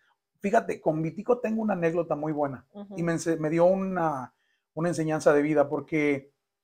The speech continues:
Speaker 1: yo a él le pregunté algún día, le dije, "Oye, enséñame, yo quiero ser como tú". Y él me dijo, "Yo no sé enseñar, pero todo lo que tú me veas hacer,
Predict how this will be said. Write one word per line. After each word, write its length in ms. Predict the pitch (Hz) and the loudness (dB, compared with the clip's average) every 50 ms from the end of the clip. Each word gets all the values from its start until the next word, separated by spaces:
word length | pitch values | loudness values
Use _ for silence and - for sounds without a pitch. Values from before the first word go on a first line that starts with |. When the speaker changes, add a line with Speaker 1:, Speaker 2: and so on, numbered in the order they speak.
| - _ _ - | -20 _ _ -2
Speaker 1:
yo 200 | 147 160 170 175 | 6 12 12 12
a 120 | 180 180 | 12 12
él 260 | 185 190 190 190 190 - | 12 10 6 4 2 2
le 140 | 175 170 156 | 4 4 4
pregunté 560 | - - 160 151 143 151 147 139 - 165 165 | 6 6 4 4 4 -2 -6 0 4 8 8
algún 360 | 165 160 156 151 165 165 160 | 8 8 6 2 -4 -4 -4
día, 200 | 160 165 165 160 | -2 2 4 4
le 120 | 156 151 147 | 4 4 0
dije, 180 | 151 - - | -4 -6 -8
"Oye, 280 | 170 190 196 190 170 _ | -8 -8 -8 -16 -18 _
enséñame, 680 | - - 160 - - 208 233 240 226 208 185 151 131 _ _ _ _ _ _ _ _ _ - | -12 -12 -12 -8 -8 -6 -6 -4 -6 -6 -8 -12 -16 _ _ _ _ _ _ _ _ _ -10
yo 120 | - 147 147 | -10 -8 -2
quiero 200 | 185 175 180 175 | 0 0 0 0
ser 180 | - 180 175 - | 0 -4 -6 -4
como 220 | - 170 165 151 | -4 -4 -4 -2
tú". 200 | - 240 226 - _ _ _ _ _ _ _ _ _ _ _ _ _ _ _ | -2 -4 -6 -6 _ _ _ _ _ _ _ _ _ _ _ _ _ _ _
Y 120 | - 160 156 | -2 0 0
él 80 | 160 | 2
me 100 | 165 165 | 2 2
dijo, 720 | 165 170 160 160 165 156 147 143 139 131 131 127 135 - _ _ | 0 0 -2 2 2 4 6 6 4 4 2 2 -2 -4 _ _
"Yo 280 | 131 127 131 156 139 | -20 -18 -12 -10 -10
no 120 | 143 151 139 | -10 -10 -10
sé 100 | - 147 | -10 -10
enseñar, 500 | 147 143 143 147 156 170 190 208 - _ _ _ _ _ _ _ _ _ _ _ _ | -10 -10 -10 -10 -8 -6 -8 -8 -8 _ _ _ _ _ _ _ _ _ _ _ _
pero 500 | - 214 247 247 240 240 240 262 - _ _ _ _ _ _ _ _ _ _ _ _ _ _ _ _ _ _ _ _ _ - | 8 10 10 10 10 8 2 0 -8 _ _ _ _ _ _ _ _ _ _ _ _ _ _ _ _ _ _ _ _ _ 2
todo 220 | - 185 208 233 233 | 6 6 8 8 8
lo 100 | 233 - | 6 6
que 120 | - 170 | 0 0
tú 100 | - 208 | 0 2
me 140 | 202 202 190 | 2 4 6
veas 340 | 190 185 190 185 - - - | 8 8 8 8 6 -2 -2
hacer, 320 | 160 156 - 220 233 247 | -2 0 2 2 2 2